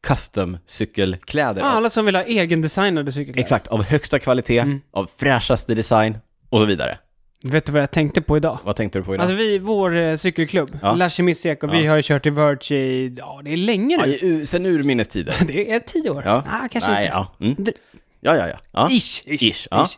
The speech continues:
Speaker 2: ish. Men, eh, häromdagen var jag inne och bara ville kolla marknaden på cykelkläder.
Speaker 1: Mm.
Speaker 2: Då var jag inne på de här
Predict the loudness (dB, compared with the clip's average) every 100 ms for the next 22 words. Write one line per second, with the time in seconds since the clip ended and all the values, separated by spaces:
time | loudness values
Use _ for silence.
0 | -10 -12 -14 -20 -6 -2 0 0 2 2
1 | 2 2 2 0 2 2 2 0 0 0
2 | 0 0 0 -2 -2 0 2 0 0 0
3 | 0 0 -2 -2 -2 -2 -2 -4 -4 0
4 | 0 0 -2 0 2 2 0 0 0 0
5 | -2